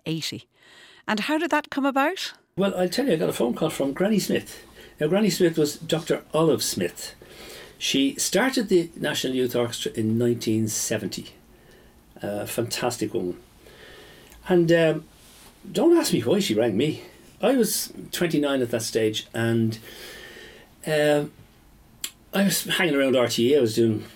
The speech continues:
Speaker 2: gigs with the concert orchestra, et cetera, and, um, I have no idea why she rang me. Um, what happened was, in nineteen seventy, the National Youth Orchestra was founded, and by nineteen eighty, the demand for places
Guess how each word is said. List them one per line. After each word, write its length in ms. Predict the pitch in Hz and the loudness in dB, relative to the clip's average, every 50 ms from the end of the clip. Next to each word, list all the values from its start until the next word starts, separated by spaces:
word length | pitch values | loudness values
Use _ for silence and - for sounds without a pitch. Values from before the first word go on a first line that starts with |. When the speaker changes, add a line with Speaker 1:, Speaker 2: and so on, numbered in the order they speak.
| - - - 98 | -20 -14 -12 -10
Speaker 2:
gigs 280 | 110 120 117 113 107 113 | -2 0 0 0 0 -2
with 100 | 104 98 | -4 -4
the 400 | - 101 98 95 101 95 - 98 - | -4 -4 -4 -4 -6 -8 -10 -12 -8
concert 260 | - 113 107 104 104 | -6 -6 -4 -2 0
orchestra, 320 | 107 107 110 - - - 113 | 0 0 0 -2 -4 -6 -6
et 60 | 110 | -2
cetera, 340 | - 117 117 - - 117 110 - - - | -2 -2 -2 -2 -2 -4 -4 -6 -8 -4
and, 260 | 123 123 120 120 123 | 0 0 0 2 2
um, 320 | 123 120 120 120 - - - - - _ _ _ _ - - - - _ - _ - | 4 4 4 2 0 -6 -12 -20 -20 _ _ _ _ -20 -20 -20 -20 _ -20 _ -10
I 100 | - 156 | -8 -8
have 120 | 165 - | -4 0
no 220 | 185 190 254 311 277 | 0 2 2 2 0
idea 240 | 214 226 240 226 165 | 0 0 0 2 2
why 100 | 165 175 | 0 0
she 160 | 165 - 165 | -2 -2 -2
rang 160 | 175 196 185 | 0 0 0
me. 160 | 135 120 - - _ | -2 -4 -6 -8 _
Um, 520 | 143 147 151 151 156 156 156 156 156 - - - - - - - - - - - - - - - - - - | 0 2 4 4 4 4 2 0 -2 -6 -10 -16 -20 -20 -20 -20 -20 -20 -20 -20 -20 -20 -20 -18 -16 -6 -2
what 140 | 196 190 | -2 0
happened 320 | - 370 381 - 277 220 180 | 0 0 0 0 2 2 4
was, 300 | 175 170 156 147 - - | 6 6 6 4 2 0
in 160 | - 151 147 | -2 0 2
nineteen 260 | 160 180 180 170 170 151 | 4 4 4 2 2 0
seventy, 420 | - - 220 220 220 208 185 180 | 2 2 2 2 2 2 2 2
the 300 | 170 156 147 147 143 - - - - - - - - - - | 2 2 0 -2 -2 -6 -12 -18 -20 -18 -18 -18 -18 -16 -8
National 360 | - 139 143 139 - 131 127 | -6 -4 -4 -2 -2 0 2
Youth 160 | 131 131 117 120 | 2 2 2 2
Orchestra 340 | 113 107 107 - - - | 0 -2 -4 -6 -8 -8
was 140 | - 104 - | -6 -6 -4
founded, 400 | - 123 117 110 110 110 107 - | -2 0 0 0 0 0 -2 -2
and 180 | 127 123 123 123 | -2 -4 0 2
by 160 | 147 143 143 | 2 2 4
nineteen 520 | 139 139 165 196 214 214 - 175 156 156 - | 4 2 2 2 0 2 2 0 0 0 0
eighty, 460 | 147 151 147 147 - 113 110 107 - - - - - - - - - - - - - - | 0 0 2 2 2 0 0 0 -6 -14 -20 -20 -20 -20 -20 -20 -20 -20 -20 -20 -12 -2
the 100 | - 139 | -2 0
demand 520 | 123 135 127 135 156 185 202 196 180 156 - | 0 2 2 2 2 4 4 4 4 2 2
for 160 | - - 123 | 0 -4 -4
places 720 | 117 - - 165 170 156 - - 98 - - - - - | -4 -2 0 0 0 0 0 -2 -2 -4 -4 -4 -6 -8